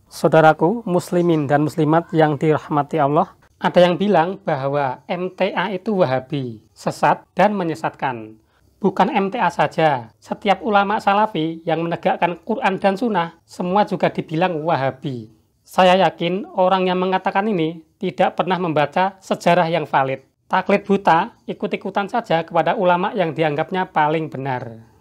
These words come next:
Baiklah para pemirsa, sekedar untuk diketahui, saya akan ceritakan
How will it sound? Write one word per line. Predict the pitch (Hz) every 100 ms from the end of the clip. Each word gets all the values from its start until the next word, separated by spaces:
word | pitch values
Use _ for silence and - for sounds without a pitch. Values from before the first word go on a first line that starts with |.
| _ -
Baiklah | 165 165 180 151
para | 156 160
pemirsa, | 156 147 156 214 - _
sekedar | - - - 175 160
untuk | 294 175 208
diketahui, | - 185 180 202 165 160 180 _
saya | - 156 170 175
akan | 180 175
ceritakan | 185 190 185